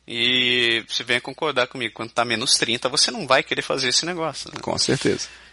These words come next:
Speaker 1: E tem outras coisas também. Radiação ultravioleta não passa pela janela do carro, não passa pela janela da sala. Então, se você tiver pensando, "Ah, vou ficar ali na beira da janela, ou vou ficar no carro na hora do almoço", esqueça, meu filho,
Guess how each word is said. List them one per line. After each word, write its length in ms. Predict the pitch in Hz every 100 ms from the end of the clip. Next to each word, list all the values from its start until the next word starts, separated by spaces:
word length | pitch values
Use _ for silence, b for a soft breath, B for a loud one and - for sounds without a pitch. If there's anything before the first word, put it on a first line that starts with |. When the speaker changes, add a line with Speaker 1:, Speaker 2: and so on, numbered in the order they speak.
| B B B
Speaker 1:
E 80 | 160
tem 180 | 170 165
outras 260 | 165 214 -
coisas 300 | 147 120 -
também. 280 | 92 87 - B -
Radiação 400 | 151 143 147 175
ultravioleta 580 | 175 143 127 113 139 - _ -
não 320 | 131 143 165
passa 340 | - 123 -
pela 200 | - 135 131
janela 340 | 127 113 104
do 80 | 120
carro, 300 | - 92 92 -
não 220 | - 139 151
passa 260 | - 98
pela 160 | - 101
janela 320 | 107 107 95
da 80 | 113
sala. 300 | - 143 123 - B B B B -
Então, 220 | 131 143
se 120 | -
você 240 | 196 220 220
tiver 420 | - 170 151 110 b b
pensando, 420 | - 151 - 135 123
"Ah, 140 | 107
vou 160 | 104 117
ficar 300 | - 135 127
ali 160 | 120
na 100 | 120
beira 220 | 110 113 110
da 100 | 104
janela, 340 | 110 107 101
ou 40 | 107
vou 80 |
ficar 220 | 110 - 107
no 80 |
carro 240 | - 110 107
na 100 | 107
hora 120 | 104
do 80 | 104
almoço", 460 | 101 131 180 - - B B B B _ _
esqueça, 400 | - - 139 -
meu 80 | 107
filho, 240 | - 90